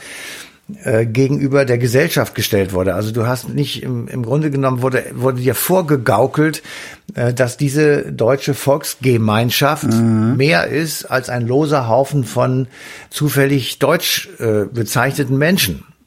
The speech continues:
Speaker 1: Sondern das sind Leute, die ein gleiches Blut haben, die eine gleiche Ideologie haben, die genauso aussehen, die einen gleichen Führer haben und so weiter. Ja, und, äh, da, dazu zu gehören, da war eben die Hülle die Partei beziehungsweise die Parteigliederungen. Das war ganz wichtig. Also es gab eben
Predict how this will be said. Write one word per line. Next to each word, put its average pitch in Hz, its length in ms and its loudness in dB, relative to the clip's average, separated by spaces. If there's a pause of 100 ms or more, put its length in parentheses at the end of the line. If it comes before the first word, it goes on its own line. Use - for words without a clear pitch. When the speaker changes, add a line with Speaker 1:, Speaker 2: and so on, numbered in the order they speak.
(280)
Speaker 1:
Sondern 127 320 2
das 123 160 0
sind 143 180 -2
Leute, 135 300 2
die 135 380 -4
ein 135 260 -4
gleiches 135 340 2
Blut 147 340 2
haben, 104 240 0
die 120 140 -4
eine 131 180 -2
gleiche 131 320 0
Ideologie 143 600 0
haben, 98 340 -4
die 127 140 -6
genauso 139 420 2
aussehen, 107 540 0
die 127 120 -2
einen 147 160 0
gleichen 143 300 -2
Führer 139 400 0
haben 107 180 0
und - 140 2
so 143 80 2
weiter. 87 300 -2 (500)
Ja, 135 240 2
und, 143 240 -4 (840)
äh, 139 220 0
da, 147 280 0 (200)
dazu 185 400 0
zu 160 200 0
gehören, 131 400 2
da 131 240 0
war 139 100 0
eben 143 200 2
die 127 140 0
Hülle 151 240 2
die 127 120 -4
Partei 127 480 0
beziehungsweise 135 680 -2
die 127 120 -6
Parteigliederungen. 120 1120 0
Das 104 180 -6
war 120 140 -2
ganz 131 260 0
wichtig. 127 340 -2
Also 104 120 -2
es 104 140 -6
gab 123 220 0
eben 113 280 -2